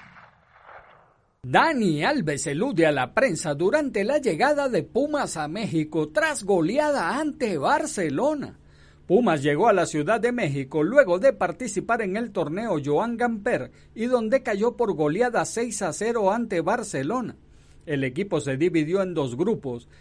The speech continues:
pero Dani Alves eludió los medios de comunicación y aficionados que buscaban una fotografía en el aeropuerto de la ciudad. Luego de la escandalosa derrota en España, jugadores como Eduardo Salvio, Nicolás Freire, Arturo Ortiz y Diogo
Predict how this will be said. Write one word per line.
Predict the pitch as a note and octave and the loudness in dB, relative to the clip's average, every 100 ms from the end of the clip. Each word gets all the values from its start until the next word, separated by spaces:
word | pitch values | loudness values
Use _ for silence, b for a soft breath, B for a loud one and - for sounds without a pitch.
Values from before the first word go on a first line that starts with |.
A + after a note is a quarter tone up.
| b - | b 2
pero | C4+ B3+ G3 | 2 4 2
Dani | B3+ A#3+ F#3+ | 0 0 0
Alves | A3+ A#3+ G3+ F#3+ | 0 0 -2 0
eludió | A3+ G#3 D#3 G3 A3 | 0 0 0 0 2
los | F#3+ C3+ | 0 -2
medios | F3+ A3 F#3+ C#3+ | -4 -2 -2 -2
de | C3+ | -4
comunicación | G3 G3+ E3+ G3 F#3+ - G#3 F#3+ | -2 -2 -2 -2 -4 -2 -4 -2
y | |
aficionados | C#3+ - F3 A3 A#3+ G3+ C#3+ C3+ | -4 -4 -4 -4 -2 -2 -4 -2
que | A#3+ | 0
buscaban | A#3+ G3 - A3 G3+ G#3+ | 0 -2 -2 -2 -2 -2
una | A#3+ G3+ | -4 -4
fotografía | D#3+ - A3+ G3+ D#3 A3+ G#3+ | -6 -4 -2 -2 -2 -4 -4
en | F3+ | -2
el | D#3+ | 0
aeropuerto | A3+ G3+ - G#3+ A3+ A3 G3+ | 0 0 -2 -2 -2 -2 -4
de | C#3+ C3+ | -2 -2
la | F3 G#3+ | -2 -4
ciudad. | - C#3 D#3+ B3 - - b b b b | -4 -4 -2 -4 -6 -20 b b b b
Luego | C#3 F#3 D#3 C#3+ | 4 6 6 4
de | F3+ | 4
la | E3+ | 2
escandalosa | C#3 - F3+ D#3+ D3 F#3 F3 C#3+ | 0 -2 -2 0 2 0 -2 -2
derrota | C3 B2+ E3+ F3 | -2 -2 -2 -2
en | E3 E3+ | -4 -4
España, | F3+ - F3+ B2 A#2 - b b b | -6 -4 -2 -4 -8 -16 b b b
jugadores | A3 A#3 F#3 A3+ F#3 D3 | 2 4 4 2 0 -2
como | G#3+ F#3 D3+ | -2 0 0
Eduardo | D3+ F#3 G3 G3 | 2 2 0 -4
Salvio, | G3 A3 D#3 C3 C3 | 0 0 0 -2 -4
Nicolás | D#3 D3 D3 F3+ G3 | -4 -4 -2 0 -2
Freire, | - G#3+ G3+ C#3+ B2+ | -4 -2 0 0 -4
Arturo | B2 B2+ G3+ G3+ F3 | -6 -4 -2 0 0
Ortiz | D3 G#3+ G#3 F3 | -2 -6 -4 -2
y | D3 | -2
Diogo | E3 A3+ A3 B2+ B2 | 0 2 0 -2 -8